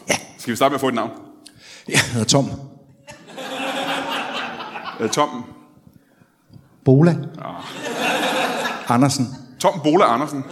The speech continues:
Speaker 1: Schütz.
Speaker 2: Schütz.
Speaker 1: Kretz.
Speaker 2: Er det et, øh,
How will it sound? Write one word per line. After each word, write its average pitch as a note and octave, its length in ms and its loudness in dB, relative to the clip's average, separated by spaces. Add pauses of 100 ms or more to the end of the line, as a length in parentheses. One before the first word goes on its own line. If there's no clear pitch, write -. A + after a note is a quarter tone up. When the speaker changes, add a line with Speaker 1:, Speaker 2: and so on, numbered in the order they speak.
(120)
Speaker 1:
Schütz. - 720 4 (340)
Speaker 2:
Schütz. - 540 -2 (380)
Speaker 1:
Kretz. B2+ 480 2
Speaker 2:
Er - 20 -2
det C#3+ 100 -2
et, B2+ 60 -8 (840)
øh, - 60 -10